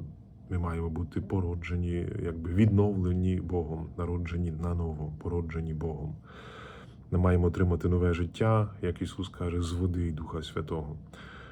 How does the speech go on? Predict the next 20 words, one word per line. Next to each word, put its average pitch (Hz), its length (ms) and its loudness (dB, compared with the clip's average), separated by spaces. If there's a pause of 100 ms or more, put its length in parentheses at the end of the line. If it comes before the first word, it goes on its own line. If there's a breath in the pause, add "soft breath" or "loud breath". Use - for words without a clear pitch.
(360 loud breath)
Ну, 120 160 8
вода — 98 440 6
це 90 240 2
символ 82 380 0
хрещення, 95 840 4 (300 loud breath)
е, 85 420 0
Дух 95 280 0
Святий, 87 880 0
е, 87 320 0
можна 85 260 -4
говорити, 82 340 -4
що - 160 -10
це - 280 -4
символ, 82 480 -2 (640 loud breath)
е, 82 280 0
миропомазання. 92 1080 4 (640 loud breath)
Але, 107 300 8
звичайно, 107 540 4
йдеться 104 400 4
про, 92 560 2